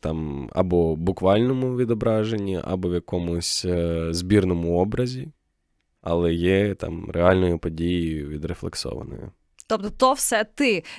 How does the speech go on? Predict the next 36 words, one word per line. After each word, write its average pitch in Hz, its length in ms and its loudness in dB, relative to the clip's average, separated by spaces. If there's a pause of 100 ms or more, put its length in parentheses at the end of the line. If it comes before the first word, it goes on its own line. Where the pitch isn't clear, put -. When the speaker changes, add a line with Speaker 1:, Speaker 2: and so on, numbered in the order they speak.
Speaker 2:
І 220 80 0
я 233 180 6
пропоную 277 560 4
пройтися 247 600 4
по 220 100 0
сторінках 214 480 2
твого 208 280 -2
ря-, 202 120 0 (120)
е, 202 100 -2
життя, 247 380 -2
які 220 360 -2
з'являються 180 480 2
Speaker 1:
Давай. 196 100 -2
Speaker 2:
в 185 40 -6
цьому 190 240 -2
альбомі. 208 360 4 (320)
У 220 80 2
пісні 269 400 4 (100)
«Етнокот» 277 800 4 (160)
є 208 300 0
Speaker 1:
Ага. 220 40 4
Speaker 2:
рядки. 208 480 2 (520)
«Коли 269 220 4
ти 285 100 2
усміхнений, 285 580 4
плакати 247 420 4
змусять, 226 500 2
насиплять 220 560 0
хейту». - 400 -4 (460)
Е, 196 100 -6
ти 220 100 -4
можеш 370 180 -2
пригадати, 233 680 0
коли 240 220 2
ти 233 100 0
востаннє 208 480 0